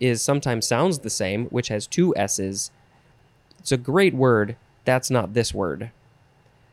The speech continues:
This one, one A, arid land with usually sparse vegetation, especially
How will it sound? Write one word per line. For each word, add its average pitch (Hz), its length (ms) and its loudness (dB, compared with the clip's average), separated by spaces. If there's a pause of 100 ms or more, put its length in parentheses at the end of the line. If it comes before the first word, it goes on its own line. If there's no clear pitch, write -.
(140)
This 127 440 2
one, 95 400 -2
one 165 520 2
A, 104 380 0 (880)
arid 196 480 4 (140)
land 127 680 2 (440)
with 143 220 2
usually 196 800 2
sparse - 480 -2
vegetation, 131 1000 0 (460)
especially 160 800 0